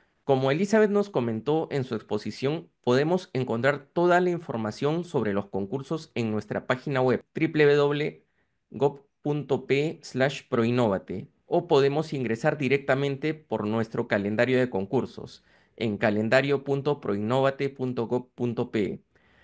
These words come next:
Síganos en nuestras redes sociales, Facebook, Instagram, Twitter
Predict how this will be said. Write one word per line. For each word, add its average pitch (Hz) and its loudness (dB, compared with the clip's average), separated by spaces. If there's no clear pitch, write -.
Síganos 165 -2
en 135 2
nuestras 113 0
redes 151 2
sociales, 131 -2
Facebook, 123 -2
Instagram, 98 -2
Twitter - -2